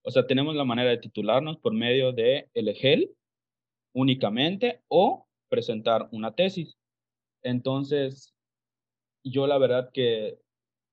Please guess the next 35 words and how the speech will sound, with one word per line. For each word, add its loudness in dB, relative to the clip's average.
no 0
es -2
que 4
no 0
me 0
guste -2
la -2
investigación, -4
porque, -6
pues, -2
así -2
investigación, -8
pero 2
sentía -4
que -4
sí -4
me 2
iba -4
a -20
complicar -2
muchísimo, -10
¿no? -12
Entonces, -4
yo 4
en -2
un -2
principio -2
sí -4
tenía -4
la -4
idea -6
de -6
hacer -10
una -14
tesis -8